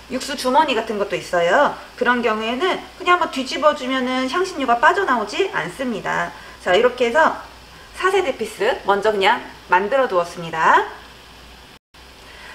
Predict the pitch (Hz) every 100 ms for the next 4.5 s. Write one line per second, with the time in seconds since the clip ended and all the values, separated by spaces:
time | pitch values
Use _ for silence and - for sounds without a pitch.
0 | - - - 415 403 403 349 277 285 440
1 | 453 523 480 466 440 - 175 208 - 240
2 | 247 - 466 466 330 226 226 233 330 320
3 | 269 240 202 190 196 - 165 - 214 185
4 | 160 151 165 339